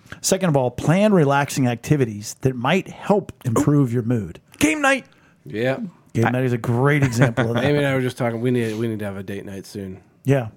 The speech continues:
Speaker 3: Yeah.
Speaker 1: like, like a true date night,
Speaker 3: Mm-hmm.
Speaker 1: like, not multiple couples, not
Speaker 3: Well, both.
Speaker 1: Oh, okay. Well, that's
Speaker 3: You know.
Speaker 2: Yeah.
Speaker 3: But, uh, w-,
Speaker 2: But
Speaker 3: one,
Speaker 2: both.
Speaker 3: one of each.
Speaker 2: Yeah.
Speaker 1: Right. Yeah.
Speaker 2: But you gotta
Speaker 3: Separate.
Speaker 2: have the, yeah, you
Speaker 3: Gotta
Speaker 2: gotta
Speaker 3: have
Speaker 2: have
Speaker 3: the date
Speaker 2: the
Speaker 3: night, just
Speaker 2: yeah.
Speaker 3: us. Yeah, yeah.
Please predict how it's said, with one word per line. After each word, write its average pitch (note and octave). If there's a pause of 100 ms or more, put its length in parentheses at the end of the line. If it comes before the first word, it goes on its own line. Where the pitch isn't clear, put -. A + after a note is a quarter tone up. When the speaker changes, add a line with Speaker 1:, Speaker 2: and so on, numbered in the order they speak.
(140)
Speaker 3:
Yeah. G#2+
Speaker 1:
like, C3
like D#3
a A#2
true E3+
date B2
night, A2+
Speaker 3:
Mm-hmm. C#3+ (100)
Speaker 1:
like, A#2+
not B2+ (440)
multiple B2
couples, A#2 (340)
not B2
Speaker 3:
Well, A#3
both. D3+ (160)
Speaker 1:
Oh, B2
okay. E3+
Well, G#3+
that's F3+
Speaker 3:
You D#4
know. G#3+
Speaker 2:
Yeah. G#2+
Speaker 3:
But, G3+
uh, F3
w-, G3
Speaker 2:
But F3
Speaker 3:
one, A3
Speaker 2:
both. F#3
Speaker 3:
one C4
of F#3+
each. D#3+
Speaker 2:
Yeah. C3
Speaker 1:
Right. F2
Yeah. F#3
Speaker 2:
But D3
you E3
gotta D#3
Speaker 3:
Separate. -
Speaker 2:
have C3+
the, A#2+
yeah, A2+
you G2
Speaker 3:
Gotta G2
Speaker 2:
gotta A#2
Speaker 3:
have -
Speaker 2:
have B2
Speaker 3:
the F#3
date -
Speaker 2:
the G#2+
Speaker 3:
night, D3+
just G2
Speaker 2:
yeah. C#3+
Speaker 3:
us. B2+
Yeah, D3
yeah. C3